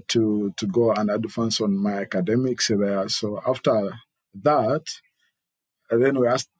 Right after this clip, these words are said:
started asking ourselves, "How are we going to pay for the university?" So in the year twenty fourteen, I applied at, I applied in twenty thirteen. So the academic year twenty fourteen, that's when I started at Makerere.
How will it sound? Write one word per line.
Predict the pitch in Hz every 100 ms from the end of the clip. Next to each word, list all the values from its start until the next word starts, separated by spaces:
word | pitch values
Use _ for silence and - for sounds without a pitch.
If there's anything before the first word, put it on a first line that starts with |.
| 117
started | 117 135 127 113
asking | 120 127 - - 117
ourselves, | 113 - 117 107
"How | 117
are | 117
we | 113
going | 120 117
to | 117
pay | - 117
for | 117
the | 110 107
university?" | 117 120 113 113 - 196
So | 180 120 107 - - 117
in | 120
the |
year | 139 165 165 - - _ _ _ _ _ -
twenty | 139 143 -
fourteen, | - 110 - - 127 95 - _ - - _ _ _ _ - _ _ - _ _ - _ _ _ _ _ _ -
I | 107
applied | 123 - 135 123 120 113
at, | 98 - _ _ _ _ _ - 131 -
I |
applied | 143 160 165 160 139
in | 113
twenty | 110 120 117
thirteen. | - 98 - 113 113
So | - 113 98 - _ _
the | 101
academic | 107 - 131 120 -
year | 139
twenty | 127 123
fourteen, | 113 110 107 117
that's | 110 -
when | 107 104
I | 101
started | - 110 107 104
at | 90
Makerere. | 90 98 - 101 98 92